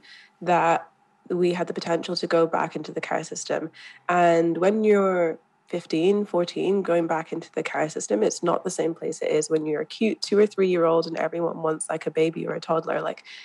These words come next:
the prospect of going back into the care system at that age is incredibly daunting, and there is pretty much zero chance that you're gonna be adopted again. And so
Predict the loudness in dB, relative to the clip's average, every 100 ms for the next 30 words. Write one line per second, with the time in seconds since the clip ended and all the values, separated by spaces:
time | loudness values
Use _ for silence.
0 | -10 -6 -4 -2 -2 0 0 0 -4 0
1 | 2 4 2 0 -2 -2 -2 -6 -10 -8
2 | -4 -2 -4 -6 -4 -2 -2 -2 -2 0
3 | 2 2 -2 -6 -2 0 0 -2 -4 -2
4 | -2 -2 -2 0 0 -2 -4 -12 -20 -20
5 | -4 4 6 6 4 0 0 0 -2 0
6 | 0 0 -2 -4 -4 -6 -6 -4 -4 -4
7 | -4 -2 -2 -4 -6 -6 -4 -4 -6 -12
8 | -20 -20 _ 2 2 2 2 4 6 6
9 | 4